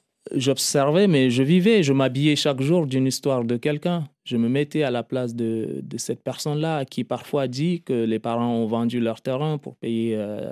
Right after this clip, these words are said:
la rançon. C'était, euh, très difficile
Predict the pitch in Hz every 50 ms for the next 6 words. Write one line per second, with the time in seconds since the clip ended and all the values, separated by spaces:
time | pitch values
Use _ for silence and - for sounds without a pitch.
0 | - - - - - 113 127 131 131 - - 151 156 151 _ _ - - - -
1 | - - - _ _ _ _ - - - 123 110 - 131 131 127 123 113 110 110
2 | 101 87 - - - - - - _ _ _ _ - - - 127 120 120 120 -
3 | - 135 - - 190 190 175 131